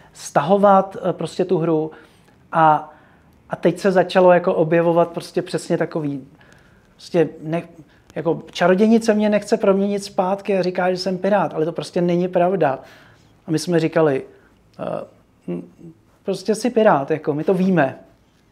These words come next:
To není možný prostě." A tak pak jako i novináři se začali jako herní ptát, takový, "A co tam máte za ochranu?" My jsme říkali, "Máme tam perfektní prostě ochranu, která je prostě jako neprolomitelná."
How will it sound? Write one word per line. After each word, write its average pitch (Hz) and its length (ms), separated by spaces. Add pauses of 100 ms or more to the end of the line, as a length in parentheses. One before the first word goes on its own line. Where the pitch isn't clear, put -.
(120)
To 196 80
není 220 240
možný 226 400
prostě." 170 300
A 160 60
tak 175 180
pak 185 200
jako 190 220
i 196 100
novináři 147 480
se 156 100
začali 147 360
jako 147 160
herní 147 300
ptát, 143 280
takový, 147 300
"A - 20
co 185 120
tam 233 140
máte 214 260
za 156 120
ochranu?" 156 460 (580)
My - 60
jsme 165 100
říkali, 156 200
"Máme 160 180
tam 180 140
perfektní 170 560
prostě 165 320
ochranu, 151 420
která 139 300
je 143 60
prostě 147 320
jako 147 240 (280)
neprolomitelná." 147 1040